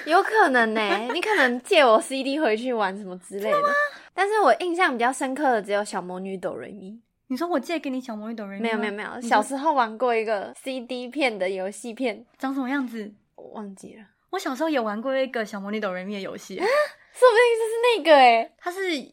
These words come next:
Speaker 2: 就是小魔女哆瑞咪里面不是有一个角色叫做小花吗？
Speaker 1: 嗯，
Speaker 2: 那个小婴儿，
Speaker 1: 嗯，嗯。
Speaker 2: 然后他就要养那个小花。
Speaker 1: 我忘记了，我忘记那在养什么了。
Speaker 2: <laughs>
Speaker 1: 反正那款游戏会有一个共通点，就是它会有个首页，
Speaker 2: 嗯。
Speaker 1: 然后会要你点进去说，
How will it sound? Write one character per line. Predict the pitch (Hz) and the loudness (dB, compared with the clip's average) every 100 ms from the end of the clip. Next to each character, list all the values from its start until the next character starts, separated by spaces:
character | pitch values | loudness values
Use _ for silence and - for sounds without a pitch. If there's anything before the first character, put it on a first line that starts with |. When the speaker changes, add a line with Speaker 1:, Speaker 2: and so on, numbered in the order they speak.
| _ | _
Speaker 2:
就 | - | -6
是 | 392 | -2
小 | 311 | 0
魔 | 240 247 | 0 0
女 | |
哆 | 254 220 | -2 -2
瑞 | |
咪 | 220 262 269 | -4 -6 -6
里 | 220 | -6
面 | 254 | -4
不 | 240 | -4
是 | 247 | -4
有 | |
一 | 208 | -4
个 | |
角 | 214 - - | -4 -2 -2
色 | 226 | -4
叫 | 226 | -6
做 | 226 | -6
小 | 277 - - | -4 -2 -4
花 | - 208 202 | -4 -4 -2
吗？ | 214 190 190 202 | -4 -6 -6 -8
Speaker 1:
嗯， | 262 | -6
Speaker 2:
那 | |
个 | 254 311 | -2 0
小 | 208 | 0
婴 | 240 262 | 0 0
儿， | 214 | -2
Speaker 1:
嗯， | 196 | -2
嗯。 | |
Speaker 2:
然 | 262 | -4
后 | |
他 | 311 | 0
就 | 440 | 2
要 | 349 | 2
养 | 240 | 2
那 | 285 | 2
个 | 311 | 0
小 | - 233 | 0 0
花。 | 196 220 202 208 - _ _ | 0 -4 -4 -6 -12 _ _
Speaker 1:
我 | - | -8
忘 | 220 311 277 | -4 -4 -4
记 | 262 233 | -4 0
了， | 196 | 0
我 | 208 | 0
忘 | 285 | -2
记 | 277 | -2
那 | 269 262 | -4 0
在 | 254 226 | 0 0
养 | - 185 185 | -4 -10 -10
什 | 196 - | -16 -18
么 | - - | -20 -20
了。 | - - 220 | -10 -6 -4
Speaker 2:
<laughs> | 220 233 | -6 -4
Speaker 1:
反 | 302 311 | 2 4
正 | 427 466 - | 2 -2 -6
那 | 381 392 | -6 -4
款 | 339 233 | -2 -2
游 | 214 214 | 0 0
戏 | 247 302 | -2 -6
会 | 240 320 | 0 2
有 | 220 | 4
一 | |
个 | 196 | 0
共 | - 277 226 | -4 -6 -4
通 | 233 220 | -6 -6
点， | 214 175 | -6 -6
就 | 202 | -6
是 | 247 240 - | -8 -8 -12
它 | - | -4
会 | 269 | 2
有 | 240 | 4
个 | 202 | 4
首 | 202 - 220 226 | -2 -4 -6 -6
页， | 208 226 247 - _ _ | -8 -6 -8 -14 _ _
Speaker 2:
嗯。 | 277 247 208 - | -4 -4 -4 -6
Speaker 1:
然 | 226 | -2
后 | 254 311 | 0 0
会 | 294 | 0
要 | 285 | 0
你 | 233 208 | 0 -4
点 | 208 175 | -6 -8
进 | 226 233 | -8 -8
去 | 247 | -8
说， | 220 220 190 185 175 | -8 -6 -6 -8 -12